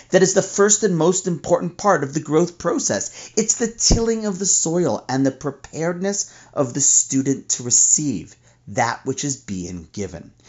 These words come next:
And therefore, on Shavuot, the holiday when we're given the ultimate message and mission of life, no matter how amazing it is,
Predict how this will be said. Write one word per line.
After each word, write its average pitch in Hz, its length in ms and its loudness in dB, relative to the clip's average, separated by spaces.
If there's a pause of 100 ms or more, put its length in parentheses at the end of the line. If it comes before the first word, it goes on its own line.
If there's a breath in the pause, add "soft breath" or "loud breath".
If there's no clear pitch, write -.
(180 loud breath)
And 135 220 4
therefore, 156 480 4
on 143 120 2
Shavuot, 160 420 2
the 127 40 2
holiday 160 460 4
when 143 180 2
we're 160 120 0
given 196 340 0
the - 240 -4
ultimate 233 460 0
message 180 480 -2
and 147 240 -2
mission 196 280 -4
of 160 140 -6
life, 151 540 -2
no 208 100 2
matter 226 220 2
how 294 320 0
amazing 240 540 2
it 175 80 2
is, 247 380 2